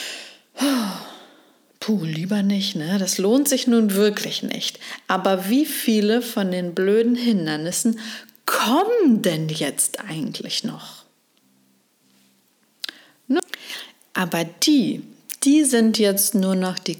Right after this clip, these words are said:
Kirsche auf der Sahne. Denn, total gut,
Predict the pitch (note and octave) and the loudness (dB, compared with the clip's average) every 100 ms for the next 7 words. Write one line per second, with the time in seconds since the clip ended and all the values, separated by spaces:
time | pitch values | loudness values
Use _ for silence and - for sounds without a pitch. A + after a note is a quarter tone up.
0 | - - - F3 - - D#3 D#3+ D#3+ - | -8 -6 0 0 0 -2 -4 -4 -6 -6
1 | - C#3 D3+ D#3+ C#3+ D3 D3+ D3+ - - | -2 -2 0 0 0 -2 -6 -6 -8 -12
2 | _ _ _ _ _ _ _ _ _ _ | _ _ _ _ _ _ _ _ _ _
3 | - E3+ G#3 A3+ B3+ D4+ - - _ _ | -20 -2 0 2 2 0 -4 -16 _ _
4 | _ - - - - E3+ E3+ E3+ A3+ A3 | _ -12 -10 -6 -4 -2 -4 0 2 2
5 | A3 | 0